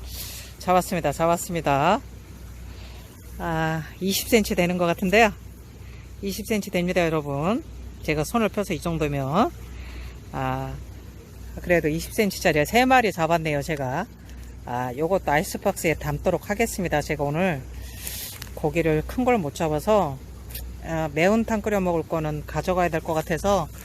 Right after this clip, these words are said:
제가 원래 이십삼 센치 미만은 방생해 주는데, 오늘은 이십 센치짜리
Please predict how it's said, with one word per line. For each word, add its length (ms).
제가 220
원래 160
이십삼 440
센치 320
미만은 600
방생해 460
주는데, 460
오늘은 380
이십 240
센치짜리 760